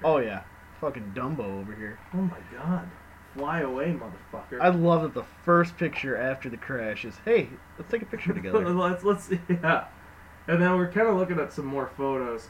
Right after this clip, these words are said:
Speaker 2: Oh, no, it's just a basketball shot of him.
Speaker 1: Damn.
Speaker 2: Oh, that's crazy. And speaking of crazy, so last year, and we gotta, we gotta move into this,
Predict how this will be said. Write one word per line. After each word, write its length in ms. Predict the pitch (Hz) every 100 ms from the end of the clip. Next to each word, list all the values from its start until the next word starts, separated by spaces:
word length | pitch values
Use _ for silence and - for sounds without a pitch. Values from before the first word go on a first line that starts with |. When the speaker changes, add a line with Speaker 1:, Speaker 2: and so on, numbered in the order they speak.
| -
Speaker 2:
Oh, 200 | 156 151
no, 180 | 143 139
it's 140 | 135 -
just 160 | -
a 20 |
basketball 520 | - 117 110 - 110 107
shot 240 | 107 101
of 100 | 98
him. 160 | 104 98 - - - - - - - - - - - -
Speaker 1:
Damn. 320 | 131 104 92
Speaker 2:
Oh, 280 | 117 120 - - -
that's 220 | 190 254
crazy. 520 | - 165 180 220 139 - - - - - - - - - - - - - - - - - -
And 160 | 190
speaking 340 | 180 262 370 359
of 100 | 202
crazy, 380 | 220 190 156 143
so 360 | - 226 208 - - - - - - - -
last 420 | 185 254 294 -
year, 460 | 196 175 135 120 - - - - -
and 100 | 135
we 100 | 160
gotta, 220 | 180 170 - 143
we 80 |
gotta 160 | 160 180
move 220 | 147 131
into 160 | 123 107
this, 180 | 104